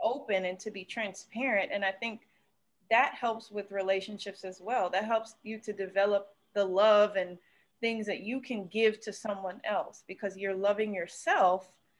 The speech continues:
by taking care of yourself as well. I think a lot of times, like Jamal said, hurt people hurt people.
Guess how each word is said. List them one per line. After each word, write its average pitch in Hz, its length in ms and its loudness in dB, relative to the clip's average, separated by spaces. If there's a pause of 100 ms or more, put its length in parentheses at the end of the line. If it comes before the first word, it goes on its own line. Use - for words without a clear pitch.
(200)
by 196 120 2
taking 233 460 -8
care 208 240 -2
of 185 100 -4
yourself 185 640 -4
as 185 180 -8
well. - 300 -4 (100)
I - 60 -6
think 214 220 -8
a 214 60 0
lot 208 200 0
of 208 80 -6
times, 202 320 -4
like 180 200 -2 (440)
Jamal 202 320 0
said, 226 280 -2
hurt 226 260 -4
people 240 260 -6
hurt 269 240 2
people. 185 420 -8